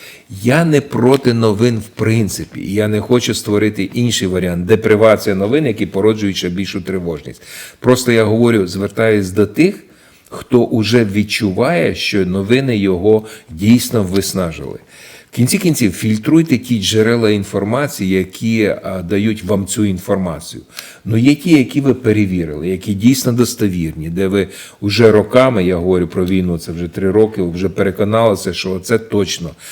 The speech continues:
А от оце, то надмірно якась фейкова, то, ну, фейкова це взагалі надмірна і неправдива,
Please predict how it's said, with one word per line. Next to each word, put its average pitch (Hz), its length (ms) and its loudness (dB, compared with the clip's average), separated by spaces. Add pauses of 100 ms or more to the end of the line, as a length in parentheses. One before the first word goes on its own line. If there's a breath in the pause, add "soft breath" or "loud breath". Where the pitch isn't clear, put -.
(200 loud breath)
А 107 220 4
от 117 180 4
оце, 170 440 0 (580 loud breath)
то 139 300 4 (140)
надмірно 131 680 2
якась 123 360 0
фейкова, 123 720 0 (100)
то, 113 520 2 (100)
ну, 95 160 -6
фейкова 98 440 -4
це 95 120 -10
взагалі 98 360 0
надмірна 82 520 -4
і 85 140 -4
неправдива, 82 600 -6